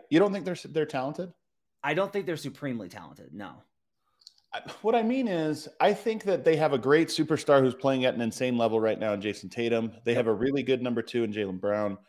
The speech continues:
Speaker 2: Who's
Speaker 1: And then they just
Speaker 2: playing
Speaker 1: have a bunch of guys
Speaker 2: exceptionally well.
Speaker 1: playing
Speaker 2: Like,
Speaker 1: excep-
Speaker 2: Jalen's ridiculously, I know, in terms of shooting right now. He's
Speaker 1: They're
Speaker 2: never
Speaker 1: on
Speaker 2: shot.
Speaker 1: fire. But then they just
Speaker 2: Yeah.
Speaker 1: have a bunch of guys who are, like, problems. You know, like, they just have a bunch of guys that give some-, that bring something to the table.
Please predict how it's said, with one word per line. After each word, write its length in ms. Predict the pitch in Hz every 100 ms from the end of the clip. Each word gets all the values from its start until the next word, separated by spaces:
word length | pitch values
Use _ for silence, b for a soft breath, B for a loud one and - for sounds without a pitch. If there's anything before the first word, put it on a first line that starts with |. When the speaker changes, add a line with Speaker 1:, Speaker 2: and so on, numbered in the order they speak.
| _
Speaker 2:
Who's 80 | 135
Speaker 1:
And 80 | 156
then 80 | 196
they 100 | -
just 100 | -
Speaker 2:
playing 0 |
Speaker 1:
have 140 | 269
a 40 | 220
bunch 220 | 196 220
of 80 | 196
guys 80 |
Speaker 2:
exceptionally 420 | 143 170 131 110 95
well. 340 | 92 85 104 _ _ _ _
Speaker 1:
playing 180 | 190 196
Speaker 2:
Like, 100 | 190
Speaker 1:
excep- 160 | - 107
Speaker 2:
Jalen's 560 | 127 147 117 - - _ _ _
ridiculously, 840 | 113 104 - 120 101 92 90 90 71
I 100 | 104
know, 160 | 101
in 80 | 95
terms 200 | 113 98
of 60 | 87
shooting 300 | 104 90 80
right 180 | 78
now. 320 | - 60 - - _
He's 160 | - 113
Speaker 1:
They're 80 | 117
Speaker 2:
never 200 | 208 247
Speaker 1:
on 60 | 247
Speaker 2:
shot. 100 | 160
Speaker 1:
fire. 560 | 175 202 110 92 113 -
But 120 | 175
then 120 | 247
they 120 | 302
just 160 | 262 233
Speaker 2:
Yeah. 60 |
Speaker 1:
have 60 | 254
a 40 | 185
bunch 240 | 170 208
of 140 | 208
guys 500 | 139 139 180 139 127
who 160 | - 151
are, 80 | 151
like, 460 | 147 147 - -
problems. 800 | - - 151 196 101 - - - _
You 100 | 147
know, 180 | 160 170
like, 320 | 170 135 117 - -
they 180 | 127 156
just 160 | 175 190
have 100 | 196
a 40 |
bunch 180 | 180 190
of 80 | 151
guys 240 | 156 165
that 160 | 160 107
give 260 | 135 151
some-, 320 | - - 147 147
that 160 | 139 -
bring 220 | 147 139
something 500 | - 139 143 147 135
to 80 | 127
the 140 | 110
table. 580 | 139 151 131 107 107